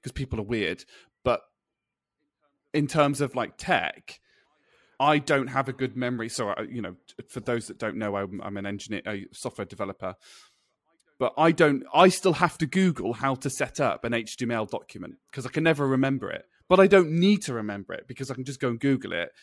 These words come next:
s-, and, and then I've got enough knowledge to apply the answer to the, to the page that I need, you know. And it's the same with anything. Like,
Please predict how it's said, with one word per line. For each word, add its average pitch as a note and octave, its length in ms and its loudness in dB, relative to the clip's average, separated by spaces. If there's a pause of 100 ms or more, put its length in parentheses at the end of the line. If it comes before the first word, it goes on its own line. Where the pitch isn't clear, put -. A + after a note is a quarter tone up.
(140)
s-, - 200 -12
and, G#2+ 300 -6 (180)
and C#3 160 2
then C3+ 120 2
I've C3 160 0
got - 180 -4
enough C3+ 320 -6
knowledge B2+ 440 -4
to A#2 100 -6
apply A2 680 0 (380)
the A#2+ 100 -2
answer A#2+ 400 0
to - 160 -14
the, F#2 160 -12 (120)
to A#2+ 80 -10
the G#2 40 -8
page D#3+ 360 -8
that F#2+ 120 -10
I F#2 60 -14
need, - 240 -18 (500)
you G2 140 -14
know. E2+ 160 -14
And A2+ 120 -6
it's - 140 -10
the C3 80 -12
same A#2 280 -4
with A2 120 -6
anything. F#2+ 420 -8
Like, F2 180 -14